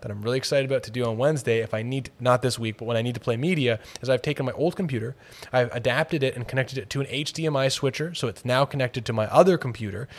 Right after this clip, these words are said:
And what I do is when I'm using Ecamm Live, my old computer uses my software as a second screen, which allows me to actually do PowerPoint, and I get two amazing features. One,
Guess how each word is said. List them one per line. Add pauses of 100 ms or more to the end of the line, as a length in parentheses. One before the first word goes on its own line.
(220)
And
what
I
do
is
when
I'm
using
Ecamm
Live, (300)
my (100)
old
computer (160)
uses
my
software
as
a
second
screen, (360)
which
allows
me (500)
to (140)
actually
do
PowerPoint,
and
I
get
two
amazing
features.
One,